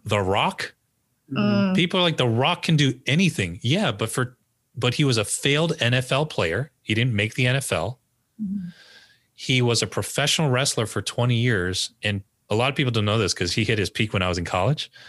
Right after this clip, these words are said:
Speaker 1: When he started getting his first movie deals, wrestling fans hated it.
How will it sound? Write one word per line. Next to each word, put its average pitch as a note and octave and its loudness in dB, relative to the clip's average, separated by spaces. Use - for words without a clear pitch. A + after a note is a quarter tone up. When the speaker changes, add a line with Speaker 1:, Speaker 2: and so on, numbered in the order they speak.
Speaker 1:
When A2 0
he E3 2
started D#3 0
getting A#2 0
his A2 2
first - -2
movie G#2 2
deals, D3+ 0
wrestling A#2+ 2
fans G2+ -2
hated G2 0
it. D#2 -10